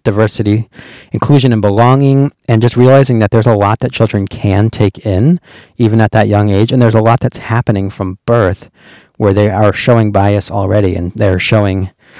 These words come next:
you know, you could call it racism or, or pre-racism, if you will. Like, babies when they're six months are showing preference for white faces in certain situations. And so, no, it's not that, "Well, we'll just deal with that when they're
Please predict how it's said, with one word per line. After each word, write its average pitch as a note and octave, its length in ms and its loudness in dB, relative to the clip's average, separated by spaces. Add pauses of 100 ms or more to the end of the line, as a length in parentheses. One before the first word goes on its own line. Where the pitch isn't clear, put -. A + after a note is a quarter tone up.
(120)
you B2 100 -4
know, G#2+ 80 0
you A2+ 140 0
could - 140 -2
call G#2 240 0
it - 60 -6
racism G2+ 520 0
or, G#2+ 100 -2
or G#2 100 -2
pre-racism, G#2 840 -4
if G2+ 140 -8
you G2+ 100 -2
will. G2 240 0
Like, G2+ 280 -8 (440)
babies A#2+ 280 0
when C#3+ 60 2
they're C3 120 2
six - 280 -4
months D3 260 -2
are G#2 80 -2
showing G#2+ 300 -4
preference A2 440 -4
for - 140 -8
white G#2 260 -2
faces A2+ 420 -2
in G#2+ 100 -8
certain G#2+ 300 -4
situations. G2 720 -2
And G2 120 -4
so, G2 340 0 (480)
no, B2+ 180 2
it's A#2+ 160 -2
not B2 220 -2
that, B2 140 0
"Well, D3+ 200 2
we'll C3+ 100 0
just C3 200 -8
deal B2 180 0
with A2+ 100 -4
that A2+ 180 -4
when G#2+ 100 -2
they're G2 140 -2